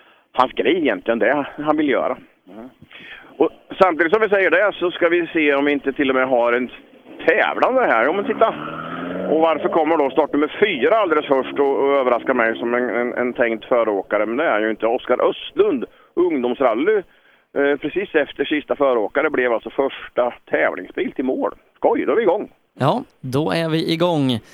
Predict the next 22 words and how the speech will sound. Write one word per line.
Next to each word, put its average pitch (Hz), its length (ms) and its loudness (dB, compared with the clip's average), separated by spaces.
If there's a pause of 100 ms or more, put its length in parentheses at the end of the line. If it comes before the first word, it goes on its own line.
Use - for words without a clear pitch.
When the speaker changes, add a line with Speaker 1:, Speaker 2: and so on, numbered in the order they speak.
(240)
Speaker 2:
Som - 120 -16
sagt 127 240 -4
med 123 220 -2 (100)
elektrikernas 120 1160 -4
marknadsnatta. 135 1300 -2 (140)
Hulterkil, 165 760 -2
nästan 147 360 -2
sex - 260 -6
kilometer 143 460 -2
mäter 135 300 0
den. 135 120 2
Det 131 60 0
saknas 123 440 -2
trettio - 380 -4
meter 120 300 -2
för 131 60 -2
att 120 80 -2
det 123 80 -4
ska 139 140 -4
vara 123 140 -2
så. 113 220 -2 (540)
Eh, 110 880 -6